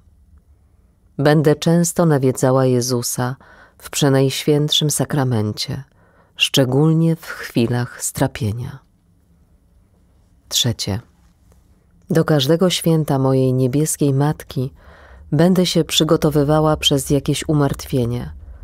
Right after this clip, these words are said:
a co wieczór będę ją prosiła o błogosławieństwo. Czwarte. Będę pamiętała zawsze o obecności Boga.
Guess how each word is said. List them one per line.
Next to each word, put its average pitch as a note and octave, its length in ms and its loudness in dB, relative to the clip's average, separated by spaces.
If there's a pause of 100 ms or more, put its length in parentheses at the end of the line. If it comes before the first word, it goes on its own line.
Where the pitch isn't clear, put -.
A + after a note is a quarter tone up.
(180)
a D3+ 100 2
co D#3 180 2
wieczór F3+ 400 2
będę D#3 340 2
ją D3+ 180 0
prosiła D3+ 540 -2
o C#3+ 140 0
błogosławieństwo. C#3 1300 -2 (1200)
Czwarte. B2+ 640 -4 (960)
Będę D#3+ 400 2
pamiętała D3+ 680 2
zawsze B2+ 560 0 (100)
o C#3 120 0
obecności C3+ 760 -2
Boga. B2+ 520 -4